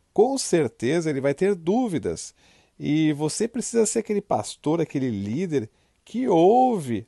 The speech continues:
as dúvidas do seu discípulo, porque somente assim você vai conseguir desatar.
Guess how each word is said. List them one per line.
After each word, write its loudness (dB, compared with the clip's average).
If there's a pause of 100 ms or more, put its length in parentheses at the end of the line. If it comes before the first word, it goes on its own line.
as -4
dúvidas -2
do -10
seu -4
discípulo, -8 (360)
porque -4
somente -2
assim -2
você -4
vai 0
conseguir -8
desatar. 0